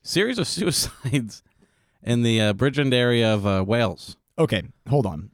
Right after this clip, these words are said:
Speaker 2: Let's take a pause for a second.
Speaker 1: Yeah.
Speaker 2: So, we finally allow you to host one week of this show
Speaker 1: Yeah.
Speaker 2: and write your own script.
Speaker 1: Yeah.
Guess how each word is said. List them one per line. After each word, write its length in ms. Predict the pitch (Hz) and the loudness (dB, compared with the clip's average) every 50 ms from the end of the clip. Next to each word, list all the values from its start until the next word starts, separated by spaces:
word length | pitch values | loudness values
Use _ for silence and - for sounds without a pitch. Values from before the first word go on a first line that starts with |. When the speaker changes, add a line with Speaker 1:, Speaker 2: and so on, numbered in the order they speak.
| _ - | _ -2
Speaker 2:
Let's 180 | 151 185 175 | -2 -2 0
take 160 | - 220 202 156 | 0 -2 -4 -2
a 20 | |
pause 260 | - 117 98 92 90 - | -2 -4 -4 -4 -6 -10
for 160 | - 80 92 | -10 -12 -10
a 20 | |
second. 300 | - 76 - - - - | -8 -10 -10 -12 -10 -6
Speaker 1:
Yeah. 220 | 117 123 117 104 92 | -2 0 0 0 0
Speaker 2:
So, 360 | - 120 113 110 110 107 104 - _ _ _ _ _ _ _ _ _ _ _ | 0 0 0 0 0 -2 -6 -12 _ _ _ _ _ _ _ _ _ _ _
we 140 | 127 151 156 | -2 -2 -2
finally 540 | - - - - 151 170 190 214 226 226 214 | -2 -2 -2 0 0 2 2 2 2 2 2
allow 300 | 208 190 147 123 123 120 | 2 2 0 0 0 0
you 340 | 110 104 90 87 87 92 - _ _ _ _ _ _ _ _ _ _ _ _ _ _ _ _ _ _ _ _ _ _ _ | -2 -2 -4 -6 -8 -12 -14 _ _ _ _ _ _ _ _ _ _ _ _ _ _ _ _ _ _ _ _ _ _ _
to 220 | - 117 113 104 95 | -6 -4 -4 -4 -4
host 520 | - - - 131 156 180 196 - - - - _ _ | -8 -4 -2 0 0 0 -2 -4 -8 -16 -20 _ _
one 420 | 104 110 117 170 269 359 403 392 | -10 0 2 4 4 4 4 6
week 220 | 359 359 359 - 240 | 6 4 4 4 2
of 80 | 214 | 0
this 160 | 190 202 185 | 2 2 2
show 380 | - - 170 156 113 - - - | 2 2 2 2 2 0 -4 -6
Speaker 1:
Yeah. 300 | - 123 135 123 104 95 - | -2 0 0 2 2 2 2
Speaker 2:
and 140 | 156 156 160 | 2 4 4
write 180 | 175 180 - | 4 2 2
your 160 | 170 156 - - - | 2 0 0 2 2
own 260 | 185 214 226 233 226 | 2 4 4 4 2
script. 460 | - - - 185 175 110 - - - - - | 2 0 0 0 0 0 -2 -6 -16 -6 -2
Speaker 1:
Yeah. 300 | 110 110 104 92 90 | 0 0 0 0 -4